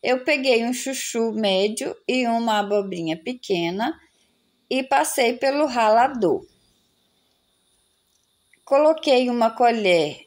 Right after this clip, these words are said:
de sopa de óleo numa panela e refoguei tudo junto. Mas primeiro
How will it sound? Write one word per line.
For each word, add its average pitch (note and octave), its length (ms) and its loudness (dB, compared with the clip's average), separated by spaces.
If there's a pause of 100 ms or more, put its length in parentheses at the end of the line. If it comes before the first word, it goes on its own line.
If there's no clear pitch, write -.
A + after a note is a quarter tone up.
de A3 180 -8
sopa A3 480 0
de G#3 240 0
óleo F3+ 380 2
numa F3 320 -4
panela G#3 760 -2 (760)
e D4+ 140 2
refoguei C4 720 2
tudo A3 440 -2
junto. F#3+ 500 -6 (920)
Mas A#3+ 320 0
primeiro B3+ 840 0